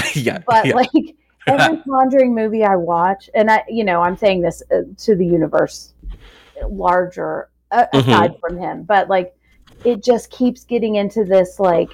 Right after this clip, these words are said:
Speaker 2: Christian good, evil, everything else thing.
Speaker 1: Boo.
Speaker 2: That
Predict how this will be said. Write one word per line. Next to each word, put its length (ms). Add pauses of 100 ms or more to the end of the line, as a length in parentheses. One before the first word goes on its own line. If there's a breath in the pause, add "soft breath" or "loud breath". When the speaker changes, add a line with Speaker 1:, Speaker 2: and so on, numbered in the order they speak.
(440)
Speaker 2:
Christian 480
good, 520 (160)
evil, 400
everything 400
else 460 (180)
thing. 180
Speaker 1:
Boo. 1040
Speaker 2:
That 440